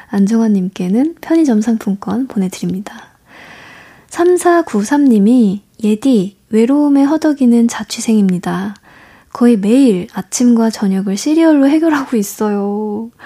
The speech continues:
이번 주도 회사에서 스트레스 많이 받았는데 초코우유 시리얼 조합으로 달콤함에 빠져야겠어요." 하셨네요. 아니,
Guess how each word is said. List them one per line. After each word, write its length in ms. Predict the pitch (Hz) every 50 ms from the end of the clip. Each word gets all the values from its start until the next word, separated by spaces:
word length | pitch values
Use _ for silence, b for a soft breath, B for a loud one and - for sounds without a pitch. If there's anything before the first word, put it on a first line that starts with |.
| B B B B B B _
이번 340 | 240 240 240 277 285 285 302
주도 380 | - - 262 247 - 233 247
회사에서 640 | 277 302 302 - 330 302 294 277 269 254 - 254 226
스트레스 480 | 233 - - - - 294 294 - - 269
많이 220 | 220 202 202 214
받았는데 880 | 214 - 220 202 214 220 220 220 220 208 202 214 202 196 196 202 208 214
초코우유 600 | - - 294 277 - - 302 294 285 269 254 240 240
시리얼 400 | 247 - 277 277 285 285 277 262
조합으로 480 | - - 233 214 220 226 233 220 208
달콤함에 600 | 208 - - - 220 214 - 294 277 269 254 240 240
빠져야겠어요." 1040 | 233 - 277 294 285 311 302 294 269 247 247 - - - 220 208 202 196 196 202 208
하셨네요. 680 | 226 220 233 240 226 214 202 190 185 190 190 208 214 208 _ _ _ _ _ _ _ _ _ _ _ _ _ _ _ _ _ _ _ _ _ _ _ _ _ _ _ _ B B B B B B B B B B B B
아니, 840 | - 208 208 214 226 220 214 202 208 214 214 208 196 185 185 196